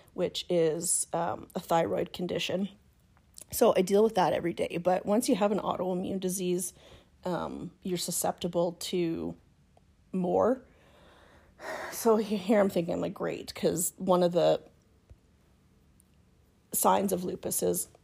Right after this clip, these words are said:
a face rash. Um, anyway, so she gave me some names for, um, some other specialists. So I will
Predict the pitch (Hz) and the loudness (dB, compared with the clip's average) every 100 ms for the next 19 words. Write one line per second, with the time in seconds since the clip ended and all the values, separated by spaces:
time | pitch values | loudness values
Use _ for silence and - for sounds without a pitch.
0 | _ 233 214 190 - - 185 - - - | _ 0 2 2 2 -2 -2 -4 -6 -4
1 | - - - - - 196 170 160 - _ | -4 -6 -14 -4 4 6 6 2 -6 _
2 | _ _ _ _ _ _ _ - _ 208 | _ _ _ _ _ _ _ -20 _ 2
3 | 214 202 165 147 180 - _ - 196 175 | 4 6 4 2 -2 -14 _ 4 8 10
4 | 180 170 - - 202 185 214 214 214 170 | 10 6 2 0 4 4 4 2 2 2
5 | 165 170 - - - - 180 175 165 139 | 2 0 -2 -6 -14 -4 0 2 2 0
6 | 85 - 180 180 165 156 165 - 175 175 | -4 -6 -4 -2 -2 -2 -2 2 4 4
7 | 170 170 - - - 147 - 127 143 - | 4 2 -2 -4 -2 -2 -2 -2 -2 -4
8 | - - - - - 175 175 175 - 190 | -8 -10 -8 -8 -2 0 0 -2 0 2
9 | 185 202 208 196 185 190 | 4 2 2 2 2 0